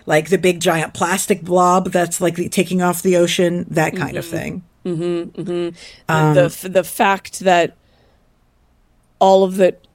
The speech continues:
Speaker 2: concrete in the world is about to weigh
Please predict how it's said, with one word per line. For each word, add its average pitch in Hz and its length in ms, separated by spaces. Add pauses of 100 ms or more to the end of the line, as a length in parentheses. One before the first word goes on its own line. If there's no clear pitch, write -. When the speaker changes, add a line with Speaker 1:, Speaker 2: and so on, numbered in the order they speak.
(120)
Speaker 2:
concrete 190 880
in 180 240
the 175 120
world 175 720
is 170 220
about 170 460
to 175 180
weigh 170 800